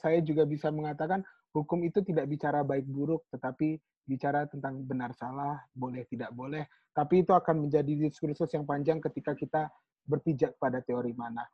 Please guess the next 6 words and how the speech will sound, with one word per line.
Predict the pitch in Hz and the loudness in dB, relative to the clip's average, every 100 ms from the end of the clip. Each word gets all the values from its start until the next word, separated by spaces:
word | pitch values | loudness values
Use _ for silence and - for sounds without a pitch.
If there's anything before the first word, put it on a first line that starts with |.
| _ _ | _ _
Dan | 175 185 | 2 4
silakan | 214 202 208 220 196 | 6 6 6 4 4
kepada | 196 175 175 | 6 8 8
Bu | 160 170 170 | 6 4 4
Yovita | 170 175 170 170 170 202 220 _ _ _ _ _ _ | 4 2 2 0 4 4 2 _ _ _ _ _ _
untuk | 165 160 185 - | -4 2 2 2